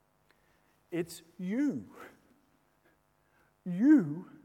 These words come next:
are God's inheritance. Have you ever thought of yourself as God's inheritance? You are God's treasure. You are God's portion. You, you are God's inheritance.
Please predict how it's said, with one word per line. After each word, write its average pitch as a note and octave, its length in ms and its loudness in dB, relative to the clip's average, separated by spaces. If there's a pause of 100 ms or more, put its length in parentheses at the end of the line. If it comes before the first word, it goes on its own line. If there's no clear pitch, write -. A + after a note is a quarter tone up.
(380)
are G3 80 -2
God's F3+ 500 -4
inheritance. - 920 -10 (1080)
Have F#3 100 -6
you B3 140 8
ever F4 160 6
thought G#3+ 440 4
of G3+ 120 0
yourself G3 580 -4
as D3+ 160 -4
God's G3+ 500 -4
inheritance? D#3 960 -10 (320)
You C#4+ 260 6
are A3 100 2
God's G#3+ 460 2
treasure. B3 540 -2 (160)
You D#4+ 240 8
are B3+ 80 8
God's A3 380 2 (100)
portion. D#4 560 2 (160)
You, F4+ 400 10 (1800)
you C#4+ 400 2
are G3 80 -6
God's F#3+ 460 -8
inheritance. A3 1040 -10